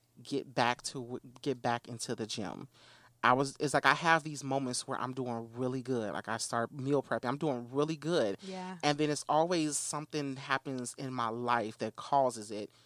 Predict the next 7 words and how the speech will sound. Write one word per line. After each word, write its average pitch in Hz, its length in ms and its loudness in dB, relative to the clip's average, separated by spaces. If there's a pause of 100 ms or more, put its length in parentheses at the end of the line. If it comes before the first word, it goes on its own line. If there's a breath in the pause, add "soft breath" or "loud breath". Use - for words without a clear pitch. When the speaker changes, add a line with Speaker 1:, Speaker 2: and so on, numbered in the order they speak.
(260 soft breath)
Speaker 1:
to 147 100 -8
make 135 280 -10
me 120 140 -10
fall 117 400 -4
off. - 540 -4 (540 loud breath)
And 139 360 -2
what 135 220 0